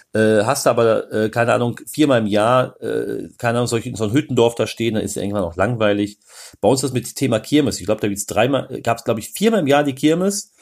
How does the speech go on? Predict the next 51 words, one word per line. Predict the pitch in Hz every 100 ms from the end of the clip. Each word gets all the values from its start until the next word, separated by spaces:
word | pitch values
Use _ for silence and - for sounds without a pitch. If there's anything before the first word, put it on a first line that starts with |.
| _ _ _
und | - 117
jetzt, | 131 - - - 123
die, | -
äh, | 139 131 120 120 110
das | 123 131
war | 143
dann | 139
irgendwann | 139 139 131
zu | 127
viel. | - 165 123 185 - _ _ -
Das | 104 - -
war, | 104 90 - _ - _ 123
die | 110 123
Leute | 143 143
haben | 131
keine | 127
Lust | 143 - -
mehr | 92 110 135 -
und | 101 104 -
jetzt | - 117
ist, | 127
glaub | 120 120
ich, | -
noch | 107 - - _
dreimal | 87 98 143 165 156
oder | 107 101
zweimal | 131 143
im | 113
Jahr, | 107
ist | 117 -
immer | 156
noch | 104
zu | - 101
viel. | 117 131 139 - - - - -
Du |
musst | 110 131
so | 120
ein | 120
bisschen | 127 - 117 98
da | 98 117
vielleicht | 120 123 110 123 -
auch | 95 -
dich | 95 87
rar | 87 92
machen | 80 - 73 -
und | 80 -
das | 85 -
was | 85
Besonderes | - 87 82 80
draus | - 71
machen. | 71 -